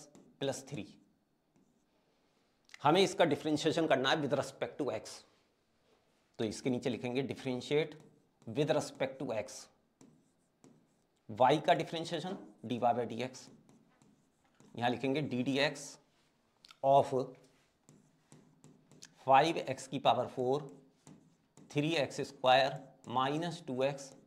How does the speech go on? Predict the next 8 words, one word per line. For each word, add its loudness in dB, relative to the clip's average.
प्लस -4
थ्री। -8
डिफरेंशिएट 4
करते 8
वक्त 8
अगर 8
बीच -2
में 2